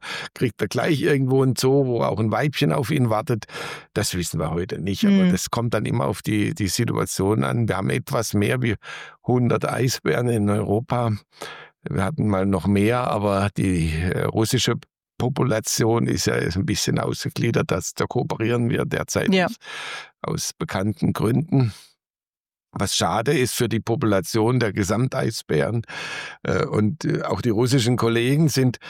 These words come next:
Speaker 1: sind, äh, Leute, die sich um Tiere kümmern und nicht um Politik. Und es ist dann
Speaker 2: Mhm.
Speaker 1: schade,
Speaker 2: Mhm.
Speaker 1: wenn, wenn dann aus so einer gesamteuropäischen Population ein ganzer Teil wegbricht.
Speaker 2: Okay,
Speaker 1: Aber so
Speaker 2: ja.
Speaker 1: ist es nun mal. Das sind politische Entscheidungen, dass man eben mit Russland derzeit da nicht kooperiert.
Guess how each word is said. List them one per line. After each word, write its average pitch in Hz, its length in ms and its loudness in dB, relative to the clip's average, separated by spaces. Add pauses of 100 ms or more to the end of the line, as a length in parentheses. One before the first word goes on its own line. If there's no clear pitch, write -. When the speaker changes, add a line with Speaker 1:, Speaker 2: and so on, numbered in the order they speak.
(360)
Speaker 1:
sind, 127 400 -2
äh, 147 800 0
Leute, 135 340 2
die 131 120 2
sich 123 180 2
um 139 100 2
Tiere 160 320 2
kümmern 131 320 0
und 127 120 2
nicht 135 160 4
um 131 100 4
Politik. 135 560 2
Und 196 320 4
es 190 160 2
ist 185 160 2
dann 135 100 4
Speaker 2:
Mhm. 120 40 0
Speaker 1:
schade, 139 340 2
Speaker 2:
Mhm. 135 40 2
Speaker 1:
wenn, 127 200 4 (320)
wenn 113 140 2
dann 123 240 0
aus 123 240 0
so 123 80 2
einer 113 140 0
gesamteuropäischen 120 1080 0
Population 117 580 0
ein 120 60 2
ganzer 104 260 0
Teil 98 300 0
wegbricht. 85 580 -4 (180)
Speaker 2:
Okay, 175 300 2
Speaker 1:
Aber 139 220 2
so - 100 2
Speaker 2:
ja. - 100 2
Speaker 1:
ist 87 120 0
es 104 140 0
nun 117 140 2
mal. 98 200 2
Das 107 120 0
sind 120 200 0
politische 113 500 2
Entscheidungen, 107 720 2
dass - 200 -2
man 110 220 -2
eben - 220 -2
mit - 180 -4
Russland 104 520 -4 (180)
derzeit - 420 -2
da 52 140 -2
nicht - 240 -4
kooperiert. 95 580 -2